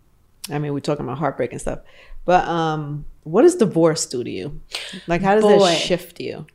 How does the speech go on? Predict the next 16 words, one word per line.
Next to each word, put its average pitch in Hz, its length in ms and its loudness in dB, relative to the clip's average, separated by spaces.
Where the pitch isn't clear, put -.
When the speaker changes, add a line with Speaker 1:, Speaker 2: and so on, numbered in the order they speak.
Speaker 2:
What 262 200 4
Speaker 1:
it 339 40 4
Speaker 2:
it 330 60 4
Speaker 1:
has 233 160 6
to 233 100 2
shift 214 360 0
you, 135 140 -8
right? 165 240 -4
Speaker 2:
Well, 339 280 4
you 311 140 4
know 349 120 4
what's 427 240 2
interesting 233 1000 0
is 214 480 6
I 214 120 0
think 349 520 2